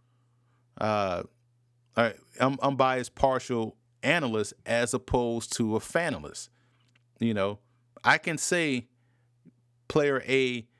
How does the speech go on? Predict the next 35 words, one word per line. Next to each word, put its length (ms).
is 160
struggling 480
reading 200
the 80
defenses 880
and 480
is 160
a 60
little 200
bit 140
hesitant 440
in 200
throwing 300
the 60
football, 400
throwing 280
with 140
anticipation. 800
His 140
accuracy 560
has 280
to 60
improve 360
a 20
little 220
bit 320
on 180
these 220
particular 420
throws. 460
I 180
can 160
say 300
that 240
as 440